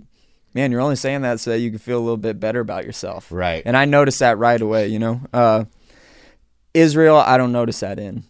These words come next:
Speaker 1: you know, where Israel doesn't, he's not like, "Oh, this guy's slow." It's like,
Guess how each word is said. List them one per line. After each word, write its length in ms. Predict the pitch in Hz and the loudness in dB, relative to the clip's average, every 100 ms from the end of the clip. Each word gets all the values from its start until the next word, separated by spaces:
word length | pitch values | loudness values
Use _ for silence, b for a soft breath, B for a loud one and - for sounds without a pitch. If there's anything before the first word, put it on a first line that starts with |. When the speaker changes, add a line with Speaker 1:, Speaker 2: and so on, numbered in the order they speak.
| - | -6
Speaker 1:
you 100 | 117 | -2
know, 160 | 117 | 0
where 140 | 117 110 | 0 -2
Israel 460 | - 123 123 135 | 0 -2 2 2
doesn't, 460 | 120 120 117 110 - - | 2 2 0 -4 -8 -8
he's 300 | 120 120 120 | -2 -2 0
not 200 | 123 107 | -2 0
like, 200 | 107 110 | -4 -2
"Oh, 160 | 127 120 | -2 0
this 180 | 110 - | -4 -4
guy's 300 | 117 110 110 | -4 -4 -6
slow." 380 | - 131 - - _ - | -6 -6 -6 -12 _ -20
It's 140 | - | -8
like, 160 | 113 | -6